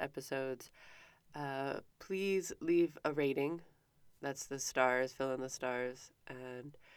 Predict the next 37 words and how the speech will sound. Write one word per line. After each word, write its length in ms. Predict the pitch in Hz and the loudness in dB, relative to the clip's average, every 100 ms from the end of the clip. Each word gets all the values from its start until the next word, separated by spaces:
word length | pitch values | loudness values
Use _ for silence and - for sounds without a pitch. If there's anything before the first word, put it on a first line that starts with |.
| - _ | -20 _
if 180 | 143 143 | -6 0
you're 140 | 143 139 | 2 2
feeling 340 | 147 147 135 | 4 4 2
inspired, 560 | 135 - 131 127 127 123 | -4 -2 0 0 -2 -2
leave 200 | 139 135 | -2 -2
a 60 | |
review, 600 | 135 127 127 131 147 185 - - - _ - | -2 -2 -2 0 0 -2 -10 -20 -20 _ -10
a 40 | |
little 180 | 147 143 | -6 -6
comment 560 | 143 135 139 156 151 - _ - | 2 4 4 2 -2 -6 _ -6
for 160 | - | -6
people 580 | 147 156 151 143 143 143 - - - - _ _ - | -4 -6 -2 0 0 -2 -10 -20 -20 -20 _ _ -2
that, 280 | 143 131 - - | 0 0 -4 -6
you 140 | 143 | -2
know, 220 | 131 131 | -2 -4
kind 180 | - 143 | -4 -2
of 80 | 135 | 0
wander 300 | 135 131 131 | 2 4 2
across 380 | 131 135 131 - | 0 0 0 -2
this 120 | 139 | -10
podcast, 640 | - 135 127 131 127 123 | -4 -4 -4 -4 -4 -6
and 80 | 131 | -8
they 60 | 131 | -8
can 160 | 139 | -4
read 180 | 135 131 | -2 -2
the 80 | 127 | -4
reviews, 640 | 127 120 131 131 127 123 | -6 -2 2 2 2 -2
and 100 | 131 | -4
then 160 | 127 123 | -4 -4
they 140 | 123 | -6
can 200 | - 131 | -10 -12
think, 280 | 120 131 123 - | -6 -6 -6 -6
"Oh, 140 | 185 - | -8 -4
wow, 240 | 208 147 131 | -2 0 -2
this 140 | 170 | -2
sounds 320 | - 156 151 - | 0 0 0 -4
amazing. 960 | 254 269 311 339 320 285 190 143 120 | -2 -2 0 0 2 2 2 2 0